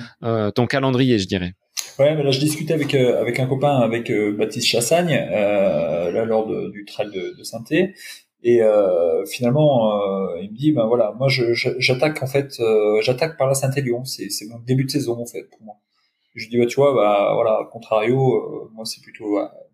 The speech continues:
Speaker 2: ma fin de saison, mais lui, il fait les, les Golden Trail Series, donc forcément, c'est, voilà, le, le calendrier est un petit peu che-, un petit peu chamboulé aussi, hein, par rapport à notre vision à nous. Euh, donc, du coup, j'a-, j'avoue que là, pour deux mille vingt-trois, euh, c'est, c'est, je, j'ai, j'ai pas encore de,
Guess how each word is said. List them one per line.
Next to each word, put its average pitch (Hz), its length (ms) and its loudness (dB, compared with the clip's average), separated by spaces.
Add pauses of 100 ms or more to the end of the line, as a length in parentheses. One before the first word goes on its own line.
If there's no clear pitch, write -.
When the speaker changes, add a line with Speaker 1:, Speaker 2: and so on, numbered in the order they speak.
Speaker 2:
ma 113 80 -14
fin 127 100 -8
de 120 60 -8
saison, 165 260 2
mais 131 100 2
lui, 131 180 2
il 127 40 2
fait 127 140 -2
les, 117 180 4
les 110 380 0
Golden 117 300 0
Trail 120 200 -6
Series, 156 400 2
donc 107 240 -8
forcément, 131 460 0
c'est, 110 420 0
voilà, 110 220 2
le, 101 160 -2
le 104 140 -2
calendrier 117 360 0
est 123 40 2
un 117 100 2
petit - 140 -16
peu 117 100 -6
che-, 110 480 -2
un - 60 -16
petit - 220 -20
peu 113 100 -16 (380)
chamboulé 131 440 2
aussi, 117 280 0
hein, 110 240 0
par - 120 -12
rapport - 240 -16 (720)
à 120 40 -8
notre 110 180 -2
vision 120 280 2
à 131 60 4
nous. 156 180 2 (520)
Euh, 127 200 0
donc, 107 500 0
du 156 120 4
coup, 170 120 2
j'a-, 139 200 4
j'avoue 147 320 2
que 156 120 0
là, 170 100 4
pour 143 160 0
deux 139 100 4
mille 143 120 2
vingt-trois, 135 640 2
euh, 120 60 -4
c'est, - 200 -2
c'est, - 240 -2
je, - 240 -2
j'ai, 123 240 -4
j'ai 120 200 2
pas 160 80 -2
encore 156 300 0
de, 117 200 -2